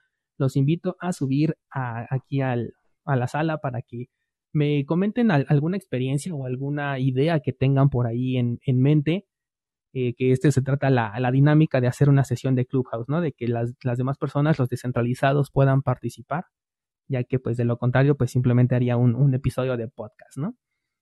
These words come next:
Yo traigo por aquí unos, unos temas que, que me gustaría aquí, pues,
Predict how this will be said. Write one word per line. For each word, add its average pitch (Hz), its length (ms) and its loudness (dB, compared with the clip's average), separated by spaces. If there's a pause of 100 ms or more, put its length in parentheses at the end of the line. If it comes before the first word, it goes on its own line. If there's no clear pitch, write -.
Yo 202 100 2
traigo 254 240 0
por 165 140 -2
aquí 151 360 -6
unos, 175 560 -2 (220)
unos 160 320 -2
temas 135 500 -2 (1000)
que, 120 420 -8 (240)
que - 80 -10
me 127 140 -6
gustaría 135 400 -10
aquí, 139 320 -10
pues, - 320 -18